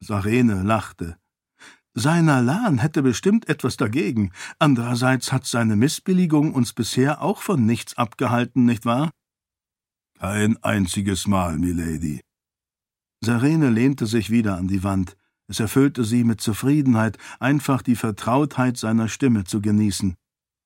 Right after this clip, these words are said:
„Ihr wisst ja gar nicht, wie erleichtert ich bin, euch gefunden zu haben, Milady. Ich suche euch nun schon den zweiten Tag. Mittlerweile hatte ich befürchtet,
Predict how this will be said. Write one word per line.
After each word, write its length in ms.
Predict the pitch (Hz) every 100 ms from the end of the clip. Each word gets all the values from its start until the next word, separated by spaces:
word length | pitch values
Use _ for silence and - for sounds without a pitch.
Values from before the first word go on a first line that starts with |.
| _ _ _ _ _
„Ihr 240 | 95 92
wisst 320 | 92 98 - 95
ja 100 | 95
gar 240 | 95 95
nicht, 260 | 98 92 98
wie 180 | 107
erleichtert 680 | 98 90 95 101 92 - 95
ich 220 | 98 -
bin, 180 | 107 104
euch 280 | 95 98 -
gefunden 580 | 98 - 117 107 - 90
zu 180 | 104 90
haben, 300 | 95 90 95
Milady. 580 | 92 92 92 92 87 - _ - -
Ich 200 | - 110
suche 420 | 107 123 127 123 113
euch 240 | 120 -
nun 240 | 117 117
schon 340 | 98 110 113 107
den 220 | 101 98
zweiten 580 | - 98 110 98 101 90
Tag. 480 | 104 95 82 - _ _ - - -
Mittlerweile 680 | 98 101 98 98 110 110 101
hatte 220 | 104 107
ich 180 | 104 -
befürchtet, 640 | 95 - 110 104 - 98